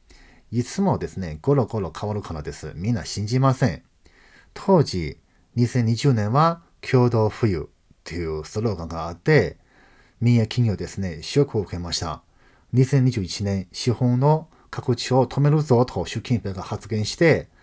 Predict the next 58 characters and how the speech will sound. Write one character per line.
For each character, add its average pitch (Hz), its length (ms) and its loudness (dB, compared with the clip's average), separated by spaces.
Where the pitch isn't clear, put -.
ま 123 140 2
た 101 140 0
シ - 140 -2
ョ 127 60 4
ッ 123 120 -6
ク 120 80 0
を 107 40 2
受 - 80 -6
け 92 60 -6
ま 87 140 -6
し - 40 -6
た 76 120 -10
し、 104 380 -4
今 151 240 2
は 104 100 0
で 85 120 -4
す - 120 -8
ね、 82 280 -4
何 92 300 -2
を 104 60 2
言 127 100 2
わ 151 60 0
れ 151 100 6
て 127 120 4
も 156 320 4
み 110 180 2
ん 131 40 4
な 78 120 -2
信 92 240 -6
じ 117 120 -2
ま 139 140 4
せ 151 160 4
ん。 - 140 -4
先 180 280 2
生 202 120 0
は 147 80 4
で 107 100 -2
す - 100 -12
ね、 92 160 -4
最 123 260 0
後 113 300 0
ま 107 100 -6
と 107 100 -4
め 104 80 -2
ま 104 140 -2
し - 40 -4
た。 85 240 -4
青 160 300 2
年 165 200 0
は 160 120 0
社 160 180 0
会 131 280 0
で 156 340 4
出 139 100 6
て 92 120 2
で 78 120 -4
す - 140 -4
ね、 139 240 2